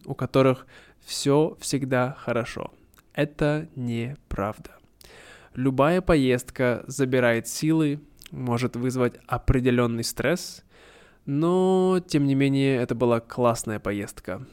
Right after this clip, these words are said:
Я бы поехал еще раз. Мы вернулись в три часа дня с водопадов, и мы были очень усталые. Поэтому мы легли спать очень рано в тот день. Эм, на следующий день, в понедельник,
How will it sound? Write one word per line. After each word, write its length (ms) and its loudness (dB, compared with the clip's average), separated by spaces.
Я 200 -2
бы 140 0
поехал 500 -6
еще 320 -8
раз. 340 -16
Мы 240 0
вернулись 560 4
в 60 -18
три 220 2
часа 340 -2
дня 560 0
с 120 -12
водопадов, 800 0
и 220 0
мы 160 0
были 360 0
очень 560 -2
усталые. 640 -8
Поэтому 460 -2
мы 140 0
легли 320 -2
спать 360 -2
очень 340 -6
рано 440 0
в 80 -18
тот 200 -2
день. 340 0
Эм, 520 -8
на 120 -4
следующий 380 -2
день, 280 0
в 80 -16
понедельник, 840 2